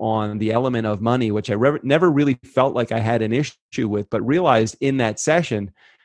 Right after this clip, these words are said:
my gosh, I still have some issues as it relates to money, but it still hasn't held me <laughs> back from being successful. So I imagine that if I, if I release that last little phase, how much more successful <laughs> I actually could get to. So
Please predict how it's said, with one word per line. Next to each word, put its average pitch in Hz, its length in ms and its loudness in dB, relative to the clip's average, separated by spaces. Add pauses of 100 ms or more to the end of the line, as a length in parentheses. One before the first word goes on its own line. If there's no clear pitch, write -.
(280)
my 151 200 -6
gosh, 117 560 0 (200)
I 117 60 -4
still 165 380 0
have 117 180 0
some 113 160 -4
issues 135 320 -2
as 107 140 -2
it - 20 -2
relates 110 460 -2
to 101 400 -2
money, 123 400 -2 (440)
but 143 140 6
it 147 180 2
still 185 240 2
hasn't 147 300 2
held 147 220 4
me 151 60 4
<laughs> - 20 0
back 120 260 2
from 170 140 4
being 143 240 4
successful. 151 720 2 (240)
So - 240 2
I 151 120 4
imagine 175 500 4
that 139 180 4
if 143 160 4
I, 135 360 2 (180)
if 131 120 0
I 135 100 6
release 127 400 2
that 127 180 0
last 127 360 2
little 143 200 0
phase, 120 400 -2
how 139 280 -4
much 165 260 -2
more 156 260 0
successful 139 640 0
<laughs> - 20 -4
I 160 80 4
actually - 460 -2
could - 440 -8
get 156 240 0
to. 107 220 -2
So 117 280 0